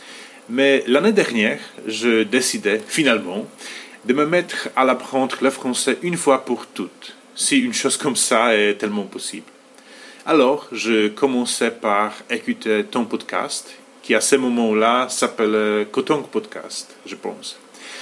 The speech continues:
C'était super d'avoir été capable de comprendre la plupart sans dictionnaire, et avec chaque podcast, je me sentais mieux et plus fort. Et je l'ai écouté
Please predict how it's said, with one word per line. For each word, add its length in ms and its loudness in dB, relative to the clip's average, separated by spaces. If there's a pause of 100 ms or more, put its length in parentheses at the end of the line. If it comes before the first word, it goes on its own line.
(560)
C'était 460 4
super 840 4
d'avoir 400 2
été 180 -4
capable 560 0
de 80 -4
comprendre 640 -4
la 140 4
plupart 560 0 (240)
sans 260 2
dictionnaire, 640 -6 (180)
et 60 -2
avec 600 0 (100)
chaque 300 -2
podcast, 720 -4
je 140 -2
me 100 0
sentais 380 0
mieux 460 0
et 60 -2
plus 200 -4
fort. 320 -10 (800)
Et 80 6
je 100 4
l'ai 520 4 (120)
écouté 760 2